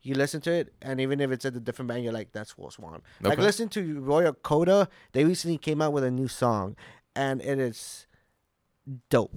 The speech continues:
Speaker 1: And I was listening to it. Like, I listened to the, before watching the music video, I was, like, listening to audio. I listened to it. I'm like, "That's Will Swan."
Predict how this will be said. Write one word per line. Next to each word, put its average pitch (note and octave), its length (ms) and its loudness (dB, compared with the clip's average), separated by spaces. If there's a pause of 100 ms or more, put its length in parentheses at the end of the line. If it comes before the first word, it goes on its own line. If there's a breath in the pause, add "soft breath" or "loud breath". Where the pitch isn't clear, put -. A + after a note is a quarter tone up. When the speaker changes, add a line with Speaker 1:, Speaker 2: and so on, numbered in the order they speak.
(120)
Speaker 1:
And C#3 120 2
I C#3+ 80 6
was D3 180 0
listening D#3+ 320 2
to D#3 100 2
it. B2+ 200 2
Like, B2 160 0
I D3 120 4
listened F#3 280 0
to E3+ 60 -4
the, D3+ 200 0 (120)
before E3 240 4
watching E3 260 2
the C#3 60 0
music C#3 240 0
video, A#2 260 4
I A#2+ 40 4
was, B2 180 0
like, A#2 180 -4
listening A#2+ 280 -4
to G#2+ 80 2
audio. C3+ 340 4 (220 loud breath)
I A#2+ 40 0
listened D3 280 2
to B2 100 2
it. - 20 2
I'm A#2+ 100 0
like, A#2+ 200 0 (840 soft breath)
"That's B2 320 4
Will F3+ 160 4
Swan." G3+ 380 4